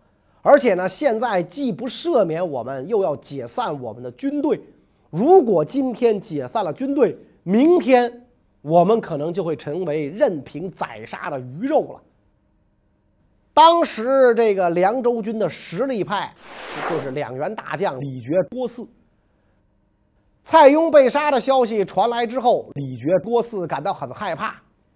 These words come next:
就派使者再往长安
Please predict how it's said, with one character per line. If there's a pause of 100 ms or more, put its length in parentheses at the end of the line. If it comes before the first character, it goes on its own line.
(240)
就
派
使
者
再
往
长
安